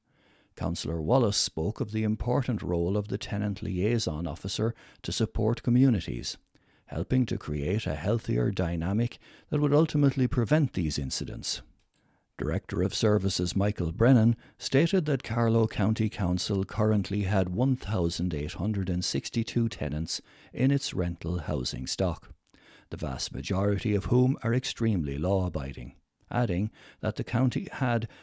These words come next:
very low incidence of antisocial behaviour. He stated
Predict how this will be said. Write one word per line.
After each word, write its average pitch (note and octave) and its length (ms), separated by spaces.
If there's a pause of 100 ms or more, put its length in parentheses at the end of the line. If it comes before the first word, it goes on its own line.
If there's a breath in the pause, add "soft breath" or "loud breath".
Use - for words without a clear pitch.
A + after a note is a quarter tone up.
(120 loud breath)
very C#3+ 340
low B2+ 260
incidence C3 600
of F#2 180
antisocial F2+ 760
behaviour. F2 600 (680 loud breath)
He - 120
stated F2 480